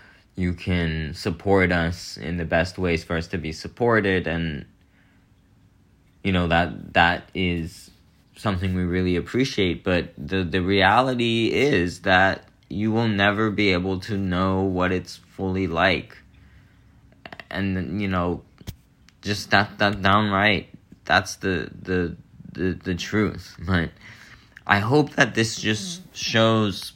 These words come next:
people that it, it is a deep systemic issue. It, it is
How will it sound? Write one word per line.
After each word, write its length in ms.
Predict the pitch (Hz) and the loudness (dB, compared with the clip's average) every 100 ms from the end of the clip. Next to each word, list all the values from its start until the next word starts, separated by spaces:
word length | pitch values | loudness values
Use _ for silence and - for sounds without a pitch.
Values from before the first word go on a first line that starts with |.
| - | -14
people 680 | - 95 87 82 78 73 76 76 _ _ _ _ _ _ _ _ _ _ _ - - _ _ _ _ _ _ - | -6 -6 -6 -6 -4 -6 -8 -12 _ _ _ _ _ _ _ _ _ _ _ -20 -20 _ _ _ _ _ _ -6
that 580 | 92 95 90 85 78 - _ _ _ _ - _ _ _ _ _ _ _ _ _ _ _ _ _ - _ _ _ _ _ _ _ _ - | 0 2 4 4 2 -6 _ _ _ _ -20 _ _ _ _ _ _ _ _ _ _ _ _ _ -20 _ _ _ _ _ _ _ _ -2
it, 260 | 117 113 | -2 0
it 180 | 110 117 | 0 2
is 260 | 110 113 98 | 4 4 2
a 80 | |
deep 440 | 92 73 98 90 - - - _ _ _ _ _ _ _ _ _ _ _ - | -2 0 2 2 -2 -12 -20 _ _ _ _ _ _ _ _ _ _ _ -12
systemic 800 | - 104 92 - 98 90 80 - - - _ _ _ - | -8 -8 -8 0 2 2 -2 -6 -18 -20 _ _ _ -2
issue. 420 | 98 92 - 60 - - _ _ _ _ _ _ _ _ _ _ _ - | 0 0 -4 -8 -12 -20 _ _ _ _ _ _ _ _ _ _ _ -10
It, 200 | - 98 - | -2 -2 -2
it 160 | 92 101 | -4 2
is 580 | 107 107 98 90 - | 4 4 2 -4 -12